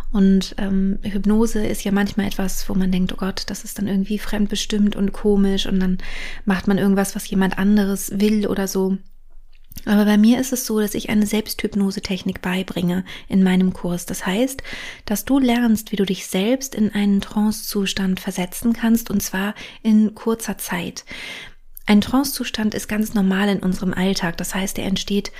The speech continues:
normalerweise mehrmals am Tag, einfach weil dein Gehirn dadurch gut regenerieren kann.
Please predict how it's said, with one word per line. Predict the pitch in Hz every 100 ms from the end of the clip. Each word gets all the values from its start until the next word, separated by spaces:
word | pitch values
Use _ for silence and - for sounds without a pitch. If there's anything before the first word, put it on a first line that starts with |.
| - - -
normalerweise | - - 196 202 202 233 233 208 196 202 202
mehrmals | 190 190 196 196 190 - - -
am | - 220
Tag, | - 156 156 - - -
einfach | 208 214 240 - -
weil | 190 202
dein | 196 196
Gehirn | 196 190 226 240 233
dadurch | 214 208 214 -
gut | 226 220
regenerieren | 214 208 202 190 202 196 190 185
kann. | - - 180